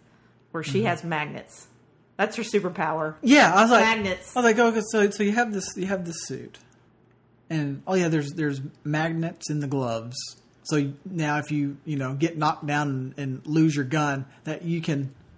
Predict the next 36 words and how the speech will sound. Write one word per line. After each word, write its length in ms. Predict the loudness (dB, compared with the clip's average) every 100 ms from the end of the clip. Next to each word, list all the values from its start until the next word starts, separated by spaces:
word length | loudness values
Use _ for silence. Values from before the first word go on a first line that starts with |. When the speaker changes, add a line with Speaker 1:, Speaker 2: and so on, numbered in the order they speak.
| _ _
Speaker 2:
get 100 | 0
it 80 | 4
back 280 | 4 4 0
to 100 | -2
you. 100 | -2
You 120 | -2
can 120 | -2
just 220 | -2 -4 -8
Speaker 1:
Yeah. 300 | -4 0 2
Speaker 2:
whoop." 280 | 2 0 -10 -14 -20 _ -18 -18 -18 -20 -20 -18 -18 -18
So 200 | 2 4 6
is 80 |
that, 140 | 6 4
like, 160 | 2
the 80 | 0
only 120 | -2 0
thing 200 | 0 -2
the 60 |
suit 260 | -2 -4 -2
does? 460 | 0 0 -2 -8 -14 _ _
Speaker 1:
Well, 200 | -4 -2
it's 80 | -2
probably 260 | -2 -2 -2
bulletproof. 720 | -2 -4 -4 -2 -2 -4 -12 _ _ _ _ _ _ _ _ -2
I 100 | -2
don't 120 | -2
know. 240 | -6 -6 -10 _ _ _ _ _ _ _
It's 160 | -10 -4
some, 180 | -4 -4
it's 160 | -10 -6
something 280 | -6 -4 -2
new 200 | -2 -2
for 120 | -2
her 100 | 0
to 100 | -2
wear 540 | -6 -4 -2 -2 -4